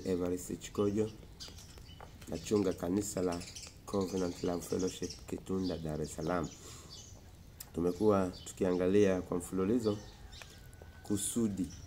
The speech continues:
la kuumbwa kwa mwanadamu. Nini kilikuwepo katika ufahamu wa Mungu pale alipoamua kumuumba mwanadamu? Tumeona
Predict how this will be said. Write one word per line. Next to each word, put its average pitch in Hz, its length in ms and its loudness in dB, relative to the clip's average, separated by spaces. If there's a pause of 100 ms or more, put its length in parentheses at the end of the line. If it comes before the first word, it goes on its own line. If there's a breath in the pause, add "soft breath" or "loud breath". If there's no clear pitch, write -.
la 80 100 -2
kuumbwa 82 480 -2
kwa 76 160 -4
mwanadamu. 76 440 -2 (960)
Nini 156 360 12
kilikuwepo 113 540 6
katika 95 580 -2 (520)
ufahamu 98 440 0
wa 90 60 4
Mungu 113 320 4
pale 101 260 -2
alipoamua 87 540 0
kumuumba 87 480 -2
mwanadamu? 82 460 2 (1040 loud breath)
Tumeona 101 680 6